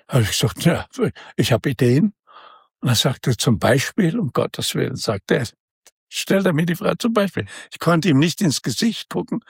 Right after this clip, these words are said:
guckte an seinem Gesicht vorbei, hinter ihm großes Fenster.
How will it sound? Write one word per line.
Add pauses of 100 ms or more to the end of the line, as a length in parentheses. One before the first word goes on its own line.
(280)
guckte
an
seinem
Gesicht
vorbei, (340)
hinter
ihm
großes
Fenster.